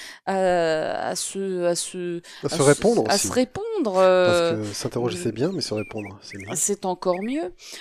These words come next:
Speaker 1: Euh, sur les, euh, questions de l'été, l'été dans le jeu vidéo, et du coup, je vais te demander sans plus tarder,
Speaker 2: Mhm.
Speaker 1: quel est le jeu qui te fait trop penser en bou-,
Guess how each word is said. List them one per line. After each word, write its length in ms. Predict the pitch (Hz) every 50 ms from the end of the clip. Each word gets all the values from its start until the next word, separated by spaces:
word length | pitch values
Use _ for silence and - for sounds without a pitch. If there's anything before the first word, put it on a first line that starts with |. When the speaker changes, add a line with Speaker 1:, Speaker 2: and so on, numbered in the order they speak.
| - - -
Speaker 1:
Euh, 160 | 190 190 175 -
sur 560 | - - - - - 359 370 381 - - - - -
les, 420 | 208 208 226 254 285 302 311 - _ -
euh, 360 | 175 180 180 180 175 170 170 160 _ _
questions 760 | - 294 294 - - - - - - - 285 285 285 285 269
de 640 | 214 165 180 196 196 196 196 190 190 185 180 180 175
l'été, 580 | 180 208 190 - - _ - 185 180 165 180 - _ _ - - - - - - -
l'été 400 | 170 196 269 302 294 - 311 269
dans 160 | 247 233 226
le 40 | 208
jeu 120 | 190 240
vidéo, 480 | 262 240 240 208 185 185 180 196 240 - -
et 100 | - 269
du 160 | 240 220 233
coup, 200 | 208 - - 302
je 100 | 254 208
vais 120 | 185 202 208
te 100 | - 196
demander 360 | 180 175 185 190 190 208 247
sans 160 | - - 190
plus 160 | 175 - 175
tarder, 380 | - - 190 190 196 269 330 359 - - -
Speaker 2:
Mhm. 320 | 135 135 123 - - 160 160
Speaker 1:
quel 180 | - 381 381 359
est 60 | 320
le 140 | 277 269 262
jeu 240 | 240 196 202 262 277
qui 180 | - - -
te 140 | - - 240
fait 240 | 233 - 254 - -
trop 240 | - - - 359 370
penser 400 | 359 - 277 262 247 - - 277
en 140 | 262 247 226
bou-, 340 | 202 180 196 196 196 196